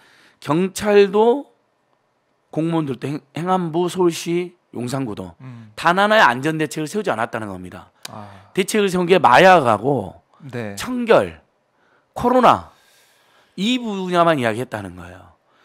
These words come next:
Speaker 1: 그래서 지금 이태원 관광특구 관계자가
Speaker 2: 네.
Speaker 1: 경찰서장, 경찰 관계자 앞에서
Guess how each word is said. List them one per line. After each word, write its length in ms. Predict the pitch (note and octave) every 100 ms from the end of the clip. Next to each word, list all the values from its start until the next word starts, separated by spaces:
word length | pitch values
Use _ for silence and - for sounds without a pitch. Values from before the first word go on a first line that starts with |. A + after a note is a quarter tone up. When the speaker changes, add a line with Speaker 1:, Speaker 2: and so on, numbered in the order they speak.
| _ -
Speaker 1:
그래서 160 | F3
지금 180 | - F#3
이태원 640 | F#3+ A3+ G#3+ G3+ G3+ F#3+
관광특구 1000 | D3+ D3+ F#3+ F#3 D#3+ - E3+ E3 E3 D#3+ - _ _ _ _ _ _
관계자가 720 | - D3 E3+ D#3+ A#2 A2+ F#3 B3 -
Speaker 2:
네. 340 | B2+ G2+ F#2+
Speaker 1:
경찰서장, 1200 | - E3+ E3+ G3 F#3+ F#3+ F3 G3+ F#3 F#3+ F#3 F3+
경찰 340 | E3 D3+ F3+ E3+
관계자 380 | C3+ D#3 D#3 -
앞에서 640 | - E3 D3 D#3 A2+ F2+